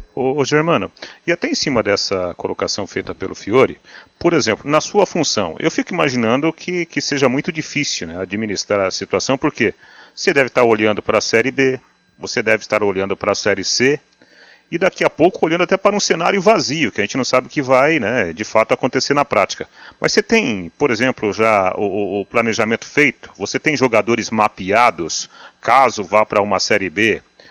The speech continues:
alguns jogadores já na lista, caso vá pra uma Série C, algo semelhante,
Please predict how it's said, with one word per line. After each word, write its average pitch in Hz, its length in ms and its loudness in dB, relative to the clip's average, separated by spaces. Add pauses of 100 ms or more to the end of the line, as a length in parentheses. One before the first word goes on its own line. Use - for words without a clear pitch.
(160)
alguns 101 300 0
jogadores 98 680 0 (240)
já 107 200 0
na 98 140 0
lista, 110 480 -2
caso 120 480 2
vá 101 160 2
pra 104 160 0
uma 101 160 0
Série 87 300 -2
C, 113 340 0 (260)
algo 107 300 4
semelhante, 107 720 -2